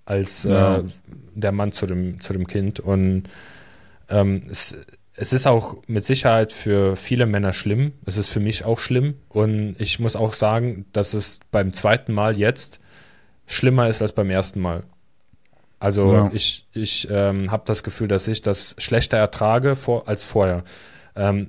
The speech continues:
Speaker 1: es, ich weiß nicht, ob's damit zusammenhängt, dass ich mich jetzt viel, viel intensiver damit befasst hab, weil das jetzt schon mal gewesen ist und jetzt beim zweiten Mal, bei der zweiten Schwangerschaft mit den Zwillingen, das einfach so ist, dass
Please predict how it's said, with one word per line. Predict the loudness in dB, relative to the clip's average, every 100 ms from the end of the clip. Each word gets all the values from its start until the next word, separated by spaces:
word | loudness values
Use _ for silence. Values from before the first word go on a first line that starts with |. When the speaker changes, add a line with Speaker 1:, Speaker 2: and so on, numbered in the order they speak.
| -8
Speaker 1:
es, | -12 -14 -20 _ _
ich | -2 2
weiß | 4 4
nicht, | 2
ob's | 0 0
damit | 0 0
zusammenhängt, | -2 -2 0 0 0 -2
dass | -2
ich | -4 -4
mich | -4 -2
jetzt | -2 -4 -10 -16 _ _ _ _
viel, | -6 0 0
viel | 2 0
intensiver | 0 -2 -2 0 2 2 0 -10 _
damit | -2 -2 -4
befasst | -4 -2 0 0
hab, | 0 -2 2
weil | 4 4 2 2
das | 0 0
jetzt | -2 -2
schon | -2
mal | -2
gewesen | 0 0 2 2
ist | 0 -2
und | -6 -2
jetzt | -2 -2 -2
beim | -2 0
zweiten | 0 2 2 0
Mal, | 0 0 -2 -6 -16 -6
bei |
der | -4
zweiten | -2 0 0 0 -4
Schwangerschaft | -4 -2 -2 -2 -4 -4
mit | -4
den | -4
Zwillingen, | -4 -4 -2 -2
das | -2
einfach | -2 -4 -4
so | -2 -2
ist, | -2
dass | -4